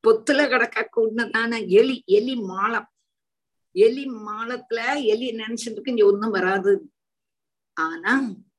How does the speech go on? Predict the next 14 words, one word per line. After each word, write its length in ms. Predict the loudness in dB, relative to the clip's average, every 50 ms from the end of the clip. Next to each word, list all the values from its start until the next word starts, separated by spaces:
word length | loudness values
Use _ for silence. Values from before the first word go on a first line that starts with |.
| _ _ _ 0
எப்படி 720 | 0 0 0 -4 _ -6 -4 -4 -4 -4 -6 -6 -8 _ _ _ _ _ _ _ _
நம்ம 340 | -12 -10 -10 -10 -10 -12 -10 -10 -8
நினைக்கவே 840 | -4 -2 -2 -2 -2 -2 -4 -8 -4 -2 0 2 4 6 6 8 8 8 8 8 8 6 6 4 2 0
இல்லாம 680 | 0 0 2 2 2 2 0 -2 -4 0 2 2 2 2 _ _ _ _ _ _ _ _ _ 2 4
எலி 340 | 4 6 6 4 0 0
மாளத்துல 920 | -2 -6 -6 -6 -6 -4 -6 -6 -8 -6 0 0 0 0 0 -2 -2 -4 -4 -6 _ _ _ _ _ _ _ -8
பாம்பு 720 | -8 -6 -4 -4 -2 -2 -2 0 2 2 2 2 0 -8 _ _ _ -12
உள்ள 300 | -6 -2 0 2 2 2 2 4 4
ஏறி 500 | 6 4 4 2 2 0 -2 -2 -4 _ _ _ _
இந்த 220 | -14 -8 -6 -6 -6
எலியெல்லாம் 640 | -4 -4 0 2 2 2 2 -2 -4 -6 -8 -10 -12
திங்கிறதோ, 760 | -12 -14 -14 -12 -10 -12 -10 -2 2 6 6 6 4 2 -10 _ _ _ _ _ _ _ _ _ _ -12
அதே 480 | -10 -8 -2 4 4 4 4 2 -2 -2
மாதிரி 640 | -2 -4 -6 -6 -8 -2 0 0 0 0 -4